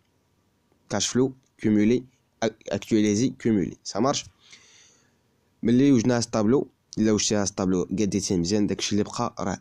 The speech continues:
ساهل. هما دي فورميل كنستعملوهم و سا مارش، راه يخرج لنا داكشي. بالنسبة لافان،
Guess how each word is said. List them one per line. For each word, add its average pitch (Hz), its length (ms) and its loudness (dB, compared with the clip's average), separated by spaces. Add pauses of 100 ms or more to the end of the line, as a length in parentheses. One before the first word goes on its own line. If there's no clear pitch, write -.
(100)
ساهل. 107 320 -4 (360)
هما 98 180 0
دي 92 140 -2
فورميل 98 340 -2
كنستعملوهم 92 680 -2
و 90 60 -2
سا 87 160 -4
مارش، 85 240 -4
راه 87 80 -4
يخرج 82 280 -8
لنا 82 80 -2
داكشي. - 320 -8 (560)
بالنسبة 123 320 0
لافان، 123 400 0